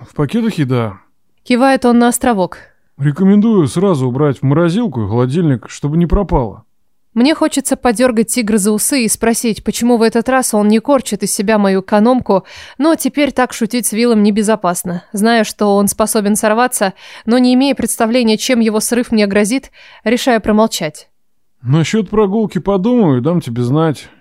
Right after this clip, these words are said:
Speaker 1: Не отчаивайся, Лиана. Ты живешь не в самых худших условиях».
Speaker 2: Подмигнув мне, Вилмер покидает квартиру.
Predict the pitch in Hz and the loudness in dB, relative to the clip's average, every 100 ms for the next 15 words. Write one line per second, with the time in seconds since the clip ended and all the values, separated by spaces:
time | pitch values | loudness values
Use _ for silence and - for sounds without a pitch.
0 | _ - 131 - 202 208 131 - 120 147 | _ -4 -2 0 0 0 -2 -4 -2 0
1 | 131 101 _ _ _ _ - 247 196 208 | 0 -4 _ _ _ _ -6 -4 0 0
2 | 220 196 175 139 - 196 196 180 - 165 | 0 0 0 -2 -2 -2 -2 -4 -6 -6
3 | 165 - - 151 131 147 131 107 - _ | -6 -6 -10 -8 -6 -4 -4 -4 -10 _
4 | _ _ - 214 202 202 202 196 220 247 | _ _ -6 0 2 2 0 2 2 2
5 | 208 233 202 196 214 247 214 180 - 208 | 2 2 0 -2 -4 -2 0 0 -2 -4
6 | - 151 160 | -4 -8 -10